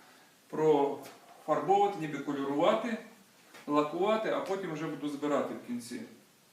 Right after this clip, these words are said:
Все садити на клей. Це однотипні ліжка, тільки по бажанню замовник-, замовника.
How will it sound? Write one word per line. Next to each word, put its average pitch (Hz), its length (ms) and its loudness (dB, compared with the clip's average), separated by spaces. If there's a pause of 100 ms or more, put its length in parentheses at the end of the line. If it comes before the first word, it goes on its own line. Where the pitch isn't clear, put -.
(400)
Все 170 160 -8
садити 151 380 -6
на 143 120 -8
клей. 123 300 -8 (920)
Це 233 140 6
однотипні 180 800 -2 (200)
ліжка, 175 460 -2
тільки 185 320 -4
по 156 680 -2 (100)
бажанню 170 500 -2
замовник-, 170 580 -4 (140)
замовника. 165 720 -4